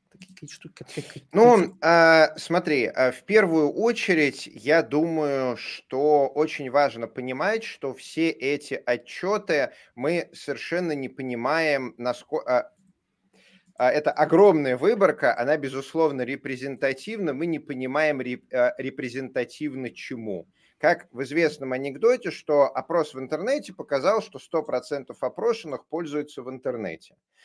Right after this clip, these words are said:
Speaker 2: Вот, так что мы смотрим на тех, кто согласился пройти опрос JetBrains. Это, ну, скорее всего, люди, которые пользуются какими-то продуктами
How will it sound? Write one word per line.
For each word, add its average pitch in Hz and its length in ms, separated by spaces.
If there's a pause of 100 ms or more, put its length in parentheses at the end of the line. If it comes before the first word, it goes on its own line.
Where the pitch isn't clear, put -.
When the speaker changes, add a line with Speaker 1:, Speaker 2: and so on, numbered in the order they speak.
(260)
Speaker 2:
Вот, 151 380
так 127 120
что - 220
мы 233 400 (120)
смотрим 156 640
на 143 240
тех, 254 420
кто - 220
согласился 160 920
пройти 139 640 (100)
опрос 139 760
JetBrains. 117 1000 (300)
Это, 170 640
ну, 160 260
скорее 151 440
всего, 120 360
люди, 127 260
которые 110 440
пользуются 104 640
какими-то 101 840
продуктами 123 960